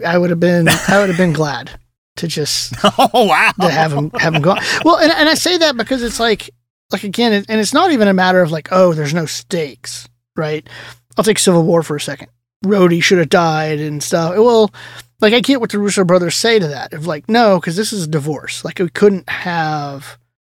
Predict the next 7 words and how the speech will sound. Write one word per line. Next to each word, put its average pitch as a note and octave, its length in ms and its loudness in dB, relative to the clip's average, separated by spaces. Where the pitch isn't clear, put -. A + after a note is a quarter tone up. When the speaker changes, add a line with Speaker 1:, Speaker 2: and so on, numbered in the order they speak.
Speaker 1:
a F3+ 100 -2
death E3 300 2
here C#3 600 -6
'cause D3+ 200 -6
it's - 540 -6
a - 80 -2
divorce," D3+ 640 -6